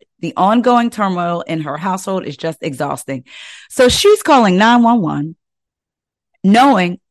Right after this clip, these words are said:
that it's not nine one one emergency, I guess, uh,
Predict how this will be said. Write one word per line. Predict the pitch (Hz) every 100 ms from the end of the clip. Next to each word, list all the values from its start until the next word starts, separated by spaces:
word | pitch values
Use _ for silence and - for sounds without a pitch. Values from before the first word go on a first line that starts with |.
| -
that | 185
it's | 160 -
not | 190 202
nine | - 175 185
one | 190 190
one | 180 175
emergency, | 165 165 165 165 170 - 160 160 160 _ _ _ _ _ _ _ _ _ _ _ _ _ _ _ -
I | 160
guess, | 165 160 156 - - -
uh, | - 135 -